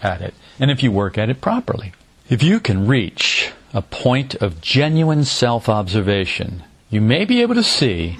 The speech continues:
you are taking some person, some event negatively.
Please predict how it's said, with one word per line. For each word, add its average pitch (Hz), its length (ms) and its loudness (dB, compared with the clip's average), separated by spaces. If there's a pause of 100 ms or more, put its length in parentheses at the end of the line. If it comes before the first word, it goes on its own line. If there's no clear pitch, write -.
you 107 160 2
are 107 80 0
taking 120 440 0
some 117 280 0
person, 90 640 -2 (100)
some 107 320 -2
event 95 520 -2 (200)
negatively. 78 640 -6